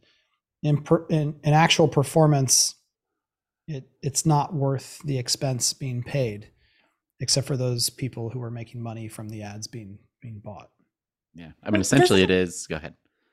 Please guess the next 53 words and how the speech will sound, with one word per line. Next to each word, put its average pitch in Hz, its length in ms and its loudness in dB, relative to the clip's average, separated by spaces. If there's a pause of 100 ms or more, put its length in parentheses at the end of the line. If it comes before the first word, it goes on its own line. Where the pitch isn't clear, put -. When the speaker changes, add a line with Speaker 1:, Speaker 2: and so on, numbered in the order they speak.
(380)
Speaker 3:
Doesn't 392 280 2
it 370 120 2
feel 370 160 8
Speaker 2:
Okay. 262 80 6
Speaker 3:
weird 240 480 0 (300)
that 262 120 4
we're 262 160 6
like, 254 260 2
"Subscriptions, 285 1080 2
no 311 200 6
more 320 220 6
ads," 269 580 4
and 262 160 6
then 269 160 4
the 262 80 0
pendulum 277 560 0
is 240 180 -10
swinging 254 600 2
the 240 160 4
other 240 220 6
way? 233 320 2 (220)
Speaker 1:
Right. 147 140 6
Speaker 3:
That, 269 140 8
like, 277 340 4 (440)
our 269 120 4
kids 320 280 4
aren't 320 180 6
gonna 269 160 6
understand, 262 520 2
"No, 262 120 6
no, 277 180 6
we're 254 140 6
just 277 220 0
going 294 180 6
back 254 300 -2
to 226 240 -10 (220)
cable. 277 420 0
Like, 254 160 6
we 302 120 6
already 294 220 6
had 285 300 6
this, 233 400 0
and 240 140 6
then 262 80 8
we 262 100 4
didn't 277 220 6
have 220 280 4
this, 226 300 0
and 233 100 2
now 262 120 6
we 233 120 6
have 240 240 0
this 220 160 -14